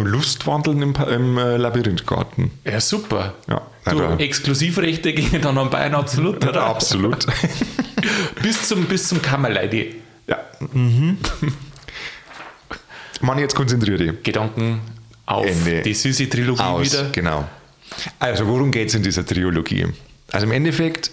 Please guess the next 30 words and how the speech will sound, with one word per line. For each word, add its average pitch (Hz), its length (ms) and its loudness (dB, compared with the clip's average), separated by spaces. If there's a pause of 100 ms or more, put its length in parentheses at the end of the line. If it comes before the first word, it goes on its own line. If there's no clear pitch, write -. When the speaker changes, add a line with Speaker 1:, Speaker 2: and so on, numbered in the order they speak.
Speaker 1:
schreibt 107 680 -2
oder 101 200 0
zeichnet 110 400 0
diese, 101 640 0
diese 95 280 -2
Trilogie 104 600 0
halt 120 220 0
das 90 80 0
Leben 101 240 2
von 95 160 2
der 92 160 2
Prinzessin - 800 -2
Elisabeth 160 880 0 (440)
Speaker 2:
Mhm. 101 340 0
Speaker 1:
So 87 180 0
heißt 110 240 0
die, 156 80 0
komm 131 180 0
ich 123 60 2
auch 123 60 0
gleich 143 140 0
noch 139 100 2
drauf. 147 320 0 (580)
Speaker 2:
Genau, 123 280 2
Speaker 1:
Äh, 127 60 2
Speaker 2:
Sissi. 139 460 0 (220)
Speaker 1:
genau, 104 400 2
Sissi, 139 400 0
Speaker 2:
Mhm. 170 60 2
Speaker 1:
Spitznamen. 156 600 0